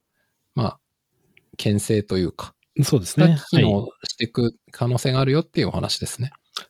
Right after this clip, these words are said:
Speaker 2: い。そうですね。
Speaker 1: うん。
Speaker 2: で、あとはやっぱり、今の世の中の状況で、
Speaker 1: うんうん。
Speaker 2: 企業がちょっとした、まあ、不祥事とか、あんまり誠意がないようなやり方すると、
Speaker 1: うんうん。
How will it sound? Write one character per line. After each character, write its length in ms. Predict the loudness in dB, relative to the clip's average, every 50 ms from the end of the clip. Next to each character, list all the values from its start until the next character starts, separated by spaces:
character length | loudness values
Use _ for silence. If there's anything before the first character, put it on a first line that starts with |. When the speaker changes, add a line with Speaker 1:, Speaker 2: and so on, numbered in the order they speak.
| _ -2
Speaker 2:
い。 20 | 0
そ 140 | 2 2
う 40 | 2
で 80 | 0 0
す 100 | 0 4
ね。 220 | 4 6 6 4 4
Speaker 1:
う 180 | 2 -2 -4
ん。 40 | 0
Speaker 2:
で、 80 | 2 2
あ 60 | 2
と 100 | 4 4
は 60 | 2
や 60 | 2
っ 60 | 4 2
ぱ 80 | 0
り、 320 | 2 2 2 2 0 -2 -6 _ _ _ _ 0
今 240 | 2 4 4 6 4
の 420 | 4 4 4 4 2 0 -2 -6 _ _ _ -2
世 140 | 2 4 4
の 20 |
中 200 | 6 6 4 4
の 100 | 2 2
状 160 | 2 2 2 2
況 260 | 2 -2 -4 -4 -2
で、 80 | -2
Speaker 1:
う 140 | 0 0 0
ん 80 | -2 -4
う 20 |
ん。 40 | -8 -14 -20 -20 -20 -20 _ _ _ _ _ -8
Speaker 2:
企 200 | -2 -2 0 4
業 180 | 4 6 4 4
が 400 | 4 4 4 4 2 0 -2 -6 -4
ち 100 | -2 -2
ょ 20 | 0
っ 40 | _
と 120 | 0 0
し 80 | 0 0
た、 320 | 2 4 4 6 6 4 2 2
ま 140 | 2 2
あ、 20 | 2
不 100 | 2 2
祥 200 | 4 4 4 4
事 100 | 2 0
と 100 | -6 -6
か、 380 | -2 0 2 2 2 0 -2 _ _ _ 0
あ 80 | 2 4
ん 80 | 6
ま 80 | 6 4
り 80 | 4
誠 140 | 2 2 4 4
意 100 | 4 4
が 80 | 4 4
な 100 | 4 4
い 80 | 2
よ 120 | 2 0 0
う 20 |
な 320 | 0 0 0 0 0 -4 -8 _ _ _ _ _ _ _ _ _ _ _ _ _ _ _
や 100 | 2 2
り 60 | 4 2
方 160 | 2 -2 -2
す 120 | -2 0 0
る 140 | 2 2
と、 80 | 4 2
Speaker 1:
う 20 | 2
ん 20 |
う 80 | 2 0
ん。 60 | -4